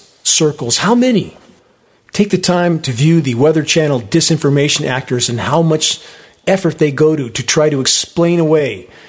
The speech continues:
the completely unnatural phenomenon that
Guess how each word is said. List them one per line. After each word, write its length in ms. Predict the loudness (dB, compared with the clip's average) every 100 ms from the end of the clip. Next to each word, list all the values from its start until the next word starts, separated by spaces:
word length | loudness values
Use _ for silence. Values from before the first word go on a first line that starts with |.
| -20 _ _ _ -6
the 100 | -2
completely 640 | 0 -2 0 0 0 -2
unnatural 680 | 0 2 2 0 -2 0 0
phenomenon 640 | 0 -2 0 0 0 -2 -4
that 180 | -6